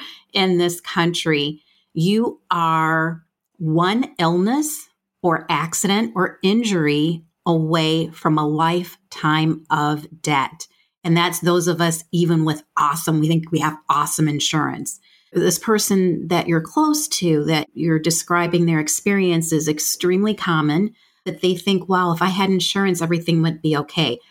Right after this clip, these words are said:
No, it really doesn't make quite a bit of a difference, but it can take the edge off it, which is the second thing I wanted to talk about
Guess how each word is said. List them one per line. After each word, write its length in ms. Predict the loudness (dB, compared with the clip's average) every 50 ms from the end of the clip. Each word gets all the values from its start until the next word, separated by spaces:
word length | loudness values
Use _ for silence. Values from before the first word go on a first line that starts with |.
| _ _ -2
No, 540 | 0 0 2 2 2 2 0 -2 -4 -8 -14 _ -2
it 80 | -2 -2
really 580 | 0 -2 -2 0 0 2 2 2 2 2 0
doesn't 380 | 0 0 -2 0 0 0 2 2
make 180 | 2 0 -2 -4
quite 400 | -10 -10 -4 -2 0 2 2 2
a 160 | 0 -2 -4 _ _ _
bit 120 | -2 0 0
of 140 | 0 0 -2
a 40 |
difference, 640 | -2 0 0 -2 -2 0 -2 0 0 0 -2 -4 -6 _ -2
but 280 | 0 0 0 -2 -4 _ _ _ _ _ _ -4
it 200 | -4 -4 -4 -4
can 380 | -10 -4 -2 0 2 2 2 0
take 240 | 0 -2 -2 -2 0
the 160 | -2 0 0
edge 220 | 0 0 0 0
off 220 | 0 0 0 -2 -4
it, 140 | -4 0
which 240 | 0 0 2 2 2
is 200 | 0 0 0 0
the 80 | 0 -2
second 460 | 0 0 -2 0 0 2 0 0 2
thing 180 | 2 2 2 2
I 40 |
wanted 320 | 2 2 2 0 0 -2 -2
to 80 | -2
talk 200 | -2 -2 -2 -2
about 420 | -4 -4 -2 0 0 0 0 -2